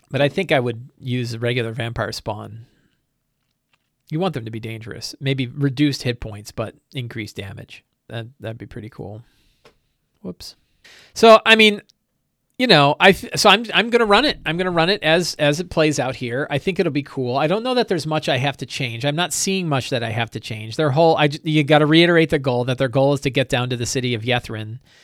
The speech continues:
and seal up the sarcophagus of Thrun. There's gonna be a lot of hunting of Tech Lili. Uh, I think I'm gonna have Tech Lili show up a few times, and they're gonna have to figure out how to deal with him.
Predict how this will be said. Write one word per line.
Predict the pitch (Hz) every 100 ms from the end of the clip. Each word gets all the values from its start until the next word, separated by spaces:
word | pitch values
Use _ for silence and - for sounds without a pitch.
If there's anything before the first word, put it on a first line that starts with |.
| _ _ _
and | - 117 113
seal | - - - 139 131
up | 127
the | 117
sarcophagus | 123 107 127 120 120 107
of | 104
Thrun. | - 127 117 117 117 _ _ _ _ _ _ _ _ _ _ _ _ _ - - -
There's | 156 143
gonna | 185
be | 165
a | 143
lot | 151 160
of |
hunting | - 165 151
of | 143
Tech | - 143
Lili. | 135 139 147 156 170
Uh, | - 131
I | 131
think | - 151
I'm | 143
gonna | 139
have | 131 120
Tech | 143 143
Lili | 131 131
show | - 135
up | 120
a |
few | - 151 131
times, | 143 123 127 139 139
and | - 123
they're | 123
gonna | 123
have | 123 123
to |
figure | 117 139 123
out |
how | 127
to | 117
deal | 123 117
with | 113 117
him. | 139